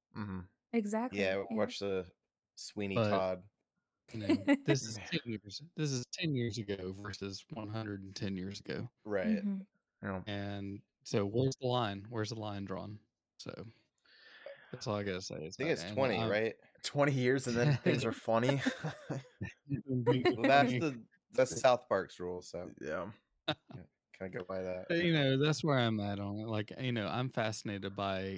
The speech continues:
Speaker 4: investigating these things. And,
Speaker 1: Mm-hmm.
Speaker 4: um, so, uh, I, I don't know, you know, human psychology is just,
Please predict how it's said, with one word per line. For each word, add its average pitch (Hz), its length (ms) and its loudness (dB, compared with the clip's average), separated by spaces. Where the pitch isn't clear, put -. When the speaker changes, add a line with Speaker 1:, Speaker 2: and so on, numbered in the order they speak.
Speaker 4:
investigating 95 760 -8
these 85 220 -10
things. - 480 -14
And, 104 280 -6
Speaker 1:
Mm-hmm. 95 200 -4
Speaker 4:
um, 87 320 -12
so, 87 380 -2
uh, 71 160 -6
I, - 120 -12
I - 40 -8
don't 101 120 -8
know, 101 260 -6
you 101 100 -8
know, 95 140 -8
human 117 280 -8
psychology 104 840 -4
is 104 160 -10
just, - 440 -10